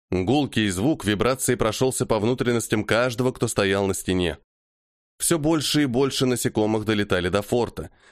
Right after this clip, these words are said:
все больше и больше капель убивали их. Одна капля на одну тварь. Бекка пораженно смотрел на Мору. Лусин хмурилась, закусив губу, и даже оборотень стал гораздо серьезнее. Мелькали тысячи капель.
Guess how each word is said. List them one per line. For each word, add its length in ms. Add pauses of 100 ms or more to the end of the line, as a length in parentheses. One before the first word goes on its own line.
все 200
больше 420
и 20
больше 360
капель 380
убивали 520
их. 280 (280)
Одна 320
капля 480
на 220
одну 220
тварь. 320 (760)
Бекка 500
пораженно 600
смотрел 460
на 140
Мору. 520 (300)
Лусин 420
хмурилась, 580
закусив 440
губу, 440 (180)
и 80
даже 320
оборотень 540
стал 220
гораздо 380
серьезнее. 640 (1040)
Мелькали 520
тысячи 420
капель. 400